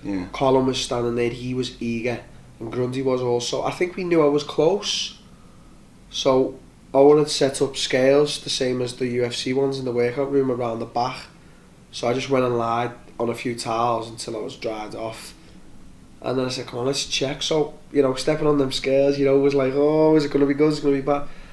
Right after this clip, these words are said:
Speaker 2: I was expecting myself to be about one seventy-three.
Speaker 1: Yeah.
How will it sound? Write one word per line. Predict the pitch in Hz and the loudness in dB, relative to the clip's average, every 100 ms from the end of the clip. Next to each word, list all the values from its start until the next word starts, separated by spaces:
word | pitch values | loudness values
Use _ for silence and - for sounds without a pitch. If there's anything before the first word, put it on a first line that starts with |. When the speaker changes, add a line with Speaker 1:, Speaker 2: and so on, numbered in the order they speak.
| - - | -14 2
Speaker 2:
I | 135 | 6
was | 160 156 | 6 6
expecting | 147 - - 135 - 135 | 4 2 0 0 2 0
myself | 131 - 127 - | 0 0 -2 -4
to | 120 | -4
be | 123 | -4
about | 117 117 113 - - - | -2 -2 -4 -6 -12 -8
one | 123 127 | -2 -2
seventy-three. | 123 - 123 120 123 - 143 123 123 - 95 | -2 -2 -2 -4 -8 -8 -4 -4 -4 -8 -4
Speaker 1:
Yeah. | 95 | -2